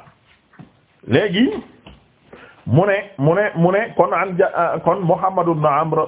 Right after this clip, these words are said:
qaala haddathanii abii an jaddi, muy kon jadduhu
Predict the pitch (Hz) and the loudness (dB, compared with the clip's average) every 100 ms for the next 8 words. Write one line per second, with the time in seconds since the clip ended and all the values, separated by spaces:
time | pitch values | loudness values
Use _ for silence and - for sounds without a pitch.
0 | - 143 151 156 151 147 147 147 147 151 | -2 0 0 0 -2 0 0 0 0 2
1 | 151 151 156 156 - - 131 135 131 151 | 2 0 -4 -6 -16 -4 -2 0 0 0
2 | 151 143 151 147 156 - - 92 113 151 | 0 0 0 2 0 -4 -16 -2 0 0
3 | 180 147 147 139 170 143 139 127 | 2 0 2 0 0 0 0 2